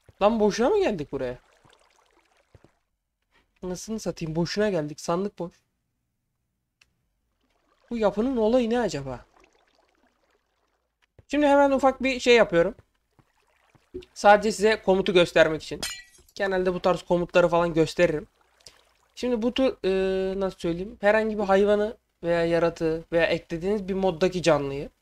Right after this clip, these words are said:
spawn etmek için gerekli olan komut şu. Çok basit. Gerçi game modda olduğum için bakamıyorum.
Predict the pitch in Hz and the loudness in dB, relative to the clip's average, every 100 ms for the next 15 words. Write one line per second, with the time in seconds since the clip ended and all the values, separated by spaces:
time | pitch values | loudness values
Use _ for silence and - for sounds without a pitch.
0 | _ _ _ _ - - 226 220 220 - | _ _ _ _ -14 -2 0 0 -2 -4
1 | 214 - 220 196 190 190 185 180 175 175 | -6 -6 -4 -2 -2 -2 -2 -2 -4 -6
2 | 190 - - 160 - 165 - 135 - 160 | -6 -8 -8 -8 -6 -6 -6 -14 -12 -16
3 | _ _ _ _ 151 147 156 - 156 151 | _ _ _ _ -8 -8 -12 -8 -8 -6
4 | 147 - 151 143 143 143 143 143 139 139 | -8 -6 -6 -6 -10 -12 -12 -12 -10 -10
5 | 127 135 | -8 -10